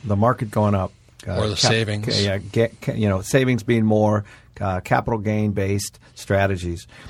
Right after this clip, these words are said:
Speaker 1: That's just not gonna work in the, in the foreseeable future. You have to buy based on cash flow, period.
Speaker 2: Right.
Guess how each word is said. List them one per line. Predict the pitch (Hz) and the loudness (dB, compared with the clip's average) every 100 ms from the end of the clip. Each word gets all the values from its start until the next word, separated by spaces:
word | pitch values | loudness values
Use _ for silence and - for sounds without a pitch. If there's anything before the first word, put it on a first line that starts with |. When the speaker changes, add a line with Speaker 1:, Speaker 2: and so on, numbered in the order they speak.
| - - | -20 -2
Speaker 1:
That's | 131 156 - | 2 2 0
just | 165 | 0
not | 147 123 | 2 2
gonna | 110 101 | 0 0
work | 101 98 - | 2 0 -2
in | - 92 | -6 -2
the, | 90 - | -4 -2
in | 92 | -2
the | 87 | -2
foreseeable | 82 98 - 107 90 85 | -2 -2 0 2 2 0
future. | - 95 - 87 - - - - | -2 -2 -2 -8 -8 -20 -16 -2
You | 110 | 0
have | 135 131 - | 2 0 -2
to | 113 | -2
buy | 104 104 101 | 0 0 0
based | 101 101 98 | -2 -6 -2
on | 98 98 | -2 -2
cash | 95 87 | -2 -4
flow, | - 87 78 | -4 -4 -4
period. | - 87 82 - - - - | -2 -2 -2 -6 -12 -12 -4
Speaker 2:
Right. | 101 | -4